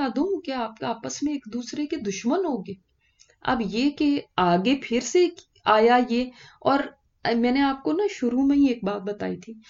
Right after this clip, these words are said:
कि कुरान करीम में जो वाकयात हैं chronological order में नहीं है, यानी ये हुआ पहले, उसके बाद ये, उसके बाद ये, उसके बाद ये, ऐसे नहीं है। आ, बात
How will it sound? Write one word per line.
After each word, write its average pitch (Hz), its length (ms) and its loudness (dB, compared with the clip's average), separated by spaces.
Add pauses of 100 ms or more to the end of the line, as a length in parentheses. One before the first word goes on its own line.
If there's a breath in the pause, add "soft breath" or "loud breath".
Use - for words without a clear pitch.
(240 soft breath)
कि 277 60 -6
कुरान 254 480 6
करीम 247 380 6
में 269 140 4
जो 254 200 2
वाकयात 196 580 2
हैं 294 140 2
chronological 220 840 4 (120)
order 185 340 6
में 262 180 6
नहीं 214 520 10
है, 180 180 6 (200 loud breath)
यानी 233 240 8
ये 226 180 6
हुआ 233 240 6 (100)
पहले, 220 280 6 (100)
उसके 233 240 -2
बाद 196 240 0
ये, 240 280 0
उसके 254 240 -4
बाद 180 280 0
ये, 269 100 2 (120)
उसके 226 240 -6
बाद 180 240 -2
ये, 247 180 -12 (100)
ऐसे 202 360 -2
नहीं 247 360 4
है। 185 140 -2 (880 loud breath)
आ, 185 140 6
बात 202 440 4